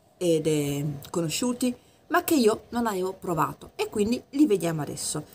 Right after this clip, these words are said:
Il primo che vi mostro è questo, il Wonders Extension, eh, Luxe Extension Effect Mascara, mascara effetto, eh, estensione,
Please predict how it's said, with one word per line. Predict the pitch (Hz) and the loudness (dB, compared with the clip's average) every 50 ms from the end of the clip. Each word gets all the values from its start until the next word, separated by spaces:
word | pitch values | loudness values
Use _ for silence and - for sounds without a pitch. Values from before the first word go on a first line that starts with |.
| _ _ - | _ _ -10
Il | 247 247 226 | -8 -8 -6
primo | - - 508 605 508 359 240 | -4 -4 -4 0 0 0 0
che | - - 196 190 - | 0 0 -2 -4 -2
vi | 156 165 190 | -2 -2 0
mostro | 175 156 135 - 139 - - - 233 - - | 0 0 -2 -4 -6 -8 -6 -6 -6 -6 -4
è | - 415 - - | -6 -6 -6 -4
questo, | - 160 151 151 151 - - - - - | -4 -2 -2 -2 -4 -4 -8 -8 -8 -4
il | - 190 170 170 185 | -4 -2 -2 0 -2
Wonders | 185 202 262 359 415 320 247 214 170 170 165 160 160 - - | -2 2 2 4 4 4 4 2 2 2 0 0 -2 -4 -4
Extension, | - 269 294 - - - - 170 160 156 156 - - - 247 269 359 403 381 - _ _ _ - - _ _ - _ | -2 -2 -2 -2 -4 -6 -6 -6 -6 -6 -6 -6 -6 -4 -2 -2 -2 -2 -4 -8 _ _ _ -20 -20 _ _ -20 _
eh, | - 175 175 170 165 170 165 156 - _ _ _ _ _ _ _ _ _ _ _ _ _ _ - - | -2 0 4 4 4 4 2 0 -6 _ _ _ _ _ _ _ _ _ _ _ _ _ _ -14 -8
Luxe | 185 196 214 233 247 240 - - 185 | -4 -2 -2 -2 -2 -2 -4 -4 -4
Extension | 170 - - - 220 240 247 233 - - 196 190 | -4 -4 -4 -4 -2 -2 -2 -4 -4 -4 -2 -2
Effect | 190 214 208 - - 208 196 | -2 -4 -6 -8 -10 -10 -6
Mascara, | 180 170 170 165 - - - 143 135 147 | -6 -6 -4 -4 -6 -6 -4 -6 -4 -2
mascara | 160 202 240 240 - - 185 185 208 | 0 0 0 -2 -2 -2 -2 0 0
effetto, | 226 214 - - - 175 170 - - _ - 185 185 185 - - - - _ _ _ | -2 -2 -4 -2 -2 -2 -2 -2 -8 _ -6 -6 -6 -6 -8 -16 -20 -20 _ _ _
eh, | - 160 160 156 151 147 143 - - - _ _ _ _ _ _ _ - - - - | -2 0 2 2 2 0 -2 -6 -10 -12 _ _ _ _ _ _ _ -20 -20 -16 -8
estensione, | - 202 - - - 196 185 175 - - - - 202 165 147 147 147 147 151 160 165 170 170 | -8 -6 -6 -6 -4 -4 -4 -4 -2 -4 0 2 2 2 2 0 0 -2 -2 -2 -4 -6 -10